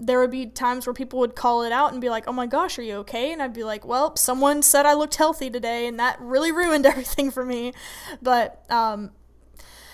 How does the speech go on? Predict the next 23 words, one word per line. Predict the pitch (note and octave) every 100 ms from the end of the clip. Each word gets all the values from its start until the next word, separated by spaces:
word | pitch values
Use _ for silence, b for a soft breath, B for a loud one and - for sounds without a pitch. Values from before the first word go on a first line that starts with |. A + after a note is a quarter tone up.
| B
it, | D4+ D#4+
it | F4
was | F#4
something | - G4 G4
I, | F#4 F4 F4 -
uh, | C4+
like | C4 C#4
I | C#4+
said | - D4+
before, | C4+ - E4
I | C4
had | B3 C4
to | C#4+
learn | B3 A#3 B3 C#4
from | C#4+ E4 E4 D#4+
and | B3+ B3
grow | B3 C4+
from, | C#4 - G#3 G#3+ A#3
which | A#3+ - -
I'll | C4 D#4+
get | F#4 F#4
into | - C4+ C4+ C4+ B3+
more | B3 A#3+ A#3+ A#3+